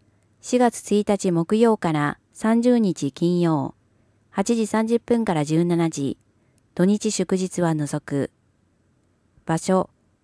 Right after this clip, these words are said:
税務課または各支所。縦覧できる方、固定資産税の納税者、同居の親族を含む、または代理の方、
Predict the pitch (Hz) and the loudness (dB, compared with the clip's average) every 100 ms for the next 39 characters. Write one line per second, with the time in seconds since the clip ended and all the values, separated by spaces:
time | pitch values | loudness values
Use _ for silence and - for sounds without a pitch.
0 | - 196 220 220 208 196 196 170 190 190 | 0 4 4 2 0 -2 0 -2 0 0
1 | 185 143 - - - 165 - 135 - _ | 0 0 -4 -4 -4 -4 -4 -6 -8 _
2 | _ _ _ _ _ _ _ _ _ 208 | _ _ _ _ _ _ _ _ _ 6
3 | 233 233 226 220 233 196 147 - 139 - | 6 6 0 0 0 0 -4 -4 -6 -8
4 | _ _ _ _ _ _ _ - 202 240 | _ _ _ _ _ _ _ -2 4 6
5 | 240 - 247 247 226 190 160 143 175 185 | 4 2 -2 0 2 2 2 2 0 2
6 | 185 160 156 139 - _ _ _ _ - | 0 0 -4 -6 -8 _ _ _ _ 0
7 | 185 196 180 180 - 220 196 160 147 135 | 2 4 2 0 -2 -2 -2 -2 -4 -6
8 | - 160 143 135 - _ _ _ _ _ | -6 -2 0 -2 -6 _ _ _ _ _
9 | _ _ _ 190 190 208 170 151 - 170 | _ _ _ -4 0 2 2 0 -4 -2
10 | 196 202 202 190 175 - 160 | 0 2 0 0 -2 -2 -2